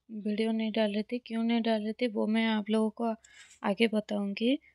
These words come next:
कुछ प्रॉब्लम हुआ था, इसलिए नहीं आ रही थी वीडियो। After done with the vocab, मैं अभी दे रही हूँ मॉक, जो कि हर एक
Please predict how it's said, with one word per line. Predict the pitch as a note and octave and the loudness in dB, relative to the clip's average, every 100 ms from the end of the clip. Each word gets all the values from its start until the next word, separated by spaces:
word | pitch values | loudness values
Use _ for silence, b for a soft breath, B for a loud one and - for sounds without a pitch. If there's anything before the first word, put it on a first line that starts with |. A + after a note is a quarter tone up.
| b | b
कुछ | - G#3+ - | -12 -8 -2
प्रॉब्लम | A3+ G#3+ _ - G#3+ G3 G#3+ | -2 -4 _ -8 -8 -4 -4
हुआ | A3 A3 | -2 -2
था, | G#3+ A3+ | -2 -4
इसलिए | G#3+ G#3+ G#3 A3+ A3+ - G#3 | -4 -2 2 2 2 -2 -2
नहीं | G#3 G#3+ G#3+ | 0 2 2
आ | G#3+ G#3+ | 2 2
रही | G#3 G#3+ G#3 | 0 0 -2
थी | A3 | -4
वीडियो। | G#3 G3+ G3+ G#3 B3+ - b b b _ _ _ _ - | -4 -2 -2 0 0 -2 b b b _ _ _ _ -10
After | G#3+ G3 A#3+ A#3+ - | -10 -4 0 0 0
done | G#3+ A3 | -2 -2
with | A3+ - | -4 -4
the | A#3 | -8
vocab, | - G#3 G#3+ G#3 B3 | -8 -12 -6 -4 -2
मैं | A#3 A3+ | 0 2
अभी | A3+ A3 | 2 2
दे | A#3 G#3+ | 2 2
रही | G#3+ A3 G#3+ | 4 6 6
हूँ | A3 A#3+ | 6 6
मॉक, | A3 G#3 A3+ C#4 _ _ _ _ _ _ A3+ | 6 6 6 2 _ _ _ _ _ _ -6
जो | A3+ | -4
कि | - A#3+ | 0 2
हर | G#3 A3+ G#3+ | 6 6 6
एक | A3+ A3 | 4 4